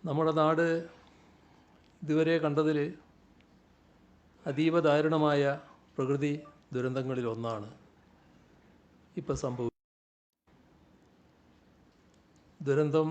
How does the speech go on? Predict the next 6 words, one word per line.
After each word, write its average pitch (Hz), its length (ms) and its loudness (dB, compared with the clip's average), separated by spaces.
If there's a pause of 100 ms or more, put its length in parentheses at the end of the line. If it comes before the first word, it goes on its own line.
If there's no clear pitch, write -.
തകർത്തെറിഞ്ഞ 147 560 0 (480)
പ്രദേശങ്ങളിൽ 139 680 -2 (1800)
രക്ഷാപ്രവർത്തനം 165 840 2 (460)
ആകാവുന്ന 165 520 4 (120)
എല്ലാ 160 180 6 (120)
രീതിയിലും 143 440 -2